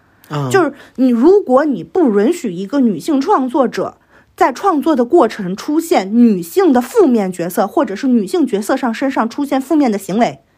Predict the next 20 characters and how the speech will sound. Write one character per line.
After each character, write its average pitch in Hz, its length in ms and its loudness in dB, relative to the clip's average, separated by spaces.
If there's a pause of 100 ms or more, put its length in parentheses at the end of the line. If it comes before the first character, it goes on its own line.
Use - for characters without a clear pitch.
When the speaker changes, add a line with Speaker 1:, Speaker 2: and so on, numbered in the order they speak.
(540)
Speaker 2:
那 392 200 0
你 214 160 -4
就 226 160 -4
相 269 180 0
当 285 240 4
于 226 120 2
提 220 280 -4
前 208 500 -2
以 214 280 -2
女 220 220 2
性 311 260 2
主 - 160 -12
义 220 160 0
来 175 160 0
去 247 140 -4
阉 339 320 2
割 349 140 2
了 294 100 4
女 170 180 -4
性 233 260 -2